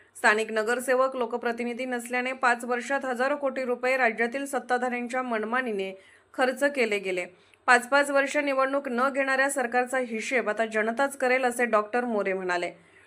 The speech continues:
जिल्हाध्यक्ष अरुण गळतगे, शहराध्यक्ष उत्तम पाटील, सुरज सुर्वे,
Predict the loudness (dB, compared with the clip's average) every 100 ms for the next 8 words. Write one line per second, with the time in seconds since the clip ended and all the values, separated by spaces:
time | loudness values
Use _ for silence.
0 | -20 -2 4 6 6 4 6 6 6 4
1 | 4 4 4 2 2 0 2 4 4 2
2 | -2 -2 -2 -2 -2 2 2 2 -2 -2
3 | -2 -2 -2 -4 0 2 2